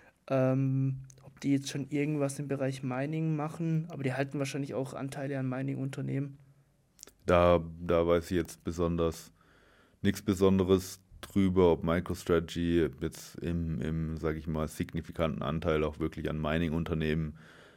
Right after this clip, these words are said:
Speaker 2: eben Anteile hält. Das ist mir jetzt auch, ja, die werden wahrscheinlich, wie du sagst, wahrscheinlich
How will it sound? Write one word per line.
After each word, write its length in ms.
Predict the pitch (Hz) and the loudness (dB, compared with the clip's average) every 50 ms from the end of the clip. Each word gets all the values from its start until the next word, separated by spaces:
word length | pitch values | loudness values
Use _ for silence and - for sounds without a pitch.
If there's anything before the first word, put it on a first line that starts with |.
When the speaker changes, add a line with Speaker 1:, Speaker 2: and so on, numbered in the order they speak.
| _ _ | _ _
Speaker 2:
eben 320 | - - 85 80 82 - - | -4 -2 -2 0 0 -2 -2
Anteile 540 | - 82 85 80 82 87 80 78 78 78 | -2 -4 -4 -2 -2 0 0 2 2 0
hält. 400 | 76 82 85 87 95 92 92 - - - - - _ _ _ _ _ _ _ _ _ _ _ _ _ - | 2 4 6 8 8 6 6 2 -8 -14 -20 -20 _ _ _ _ _ _ _ _ _ _ _ _ _ -4
Das 500 | 76 76 78 - - - - - - _ _ - - - - - - _ _ _ _ _ _ _ - - | -4 -4 -4 -4 -10 -16 -18 -18 -20 _ _ -20 -20 -20 -20 -20 -20 _ _ _ _ _ _ _ -14 -12
ist 200 | - - - 80 | -12 -10 -8 -6
mir 80 | 76 | -6
jetzt 180 | 71 69 - - | -6 -6 -4 -2
auch, 240 | - 78 80 - - - - - | 2 2 2 0 -2 -10 -14 -8
ja, 240 | - 69 69 71 - - - | -6 -6 -6 -6 -8 -8 -2
die 100 | - 87 | 0 6
werden 220 | 82 90 87 87 87 | 10 10 10 10 8
wahrscheinlich, 260 | 85 76 82 85 82 | 4 0 0 -2 -2
wie 80 | 80 80 | -2 -2
du 20 | |
sagst, 300 | 69 71 71 73 - - | -2 -2 -2 -2 -4 -8
wahrscheinlich 420 | 73 - 78 78 80 76 - - | -8 -4 -2 -2 -2 -2 -4 -10